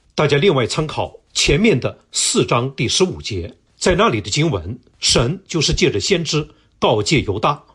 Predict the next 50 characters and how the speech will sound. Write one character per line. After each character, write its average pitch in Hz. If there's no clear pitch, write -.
不 240
要 254
往 101
吉 151
甲 110
去。 -
这 196
里 135
明 107
确 233
的 139
意 208
思 -
是 -
要 151
让 135
犹 113
大 117
知 160
道， -
北 170
国 233
以 170
色 247
列 190
人 92
在 -
吉 220
甲 87
所 -
举 107
行 113
的 135
宗 165
教 143
活 110
动 147
没 175
有 127
任 254
何 131
的 120
价 127
值 -
和 -
意 104
义， 117
它 190
乃 104
是 143